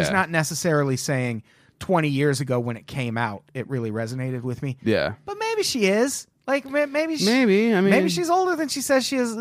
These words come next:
Speaker 1: This is one of those, who really cares?
Speaker 2: Yeah, who gives, like, I mean, unless you're having a kid with Lorde and you're trying to figure out if there's, like, a risk for autism, I don't think this
Speaker 1: Yeah.
Speaker 2: is any of your <laughs> business.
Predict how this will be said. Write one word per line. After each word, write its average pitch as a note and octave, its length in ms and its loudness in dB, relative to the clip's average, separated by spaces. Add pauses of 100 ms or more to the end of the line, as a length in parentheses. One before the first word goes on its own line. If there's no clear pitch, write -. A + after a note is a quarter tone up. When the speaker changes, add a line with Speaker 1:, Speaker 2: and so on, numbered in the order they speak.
(600)
Speaker 1:
This C#4 200 0
is D4 100 -4
one B3+ 160 2
of A#3 80 4
those, G3 200 4
who C4+ 680 -2
really A3 380 -6 (220)
cares? D#3+ 600 -2
Speaker 2:
Yeah, A2 320 4
who D3+ 460 0
gives, A2+ 600 -2
like, G#2 240 -2
I A2+ 120 0
mean, A#2+ 160 4
unless B2+ 280 0
you're B2+ 120 4
having A2+ 320 2
a F2+ 80 0
kid G#2 240 -2
with A#2 180 0
Lorde B2+ 340 2
and G#2+ 140 2
you're F#2+ 80 0
trying A2 220 0
to G2 80 2
figure G#2 280 2
out G#2+ 160 6
if G2+ 120 0
there's, G2+ 180 2
like, F#2+ 160 0
a F#2+ 60 0
risk G2+ 260 0
for - 180 -4
autism, B2+ 640 0
I G#2 100 0
don't A#2 180 0
think A#2 160 -2
this D#3 80 2
Speaker 1:
Yeah. D3 240 2
Speaker 2:
is G#2+ 80 0
any G#2 100 0
of G2 100 -4
your G#2 100 -4
<laughs> - 140 -12
business. - 460 -8